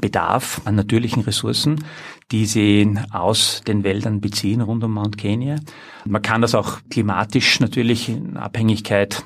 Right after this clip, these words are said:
der jeweiligen Regionen rund um Mount Kenya, da sind die klimatischen Bedingungen auch nicht ähnlich. Das heißt, da gibt es unterschiedliche,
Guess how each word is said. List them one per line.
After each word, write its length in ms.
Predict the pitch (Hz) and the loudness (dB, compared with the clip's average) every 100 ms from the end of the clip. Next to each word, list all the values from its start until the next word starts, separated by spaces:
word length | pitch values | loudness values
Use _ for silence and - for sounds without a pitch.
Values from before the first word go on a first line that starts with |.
| - | -8
der 120 | 98 | -6
jeweiligen 320 | 95 98 113 | -4 -2 0
Regionen 520 | 101 101 101 117 127 | 0 2 4 4 4
rund 260 | 113 113 120 | 4 2 2
um 80 | 107 | 2
Mount 260 | 101 101 - | 0 -2 -2
Kenya, 380 | 107 113 120 117 - - - - | 2 4 2 0 -10 -12 -14 -12
da 80 | - | -2
sind 180 | - 92 | 0 0
die 80 | 107 | 0
klimatischen 520 | 101 92 92 101 95 | 0 0 0 -2 -2
Bedingungen 340 | 101 104 101 | 0 0 2
auch 180 | 95 - | 0 -2
nicht 340 | 98 92 - - | -2 -2 -10 -6
ähnlich. 400 | 101 107 120 117 - - - | -2 0 0 -2 -10 -18 -6
Das 160 | - | -4
heißt, 80 | - | -2
da 20 | - | 0
gibt 200 | 113 107 | 2 2
es 100 | 120 | 2
unterschiedliche, 680 | 110 - 107 110 - 101 | 2 2 0 0 4 4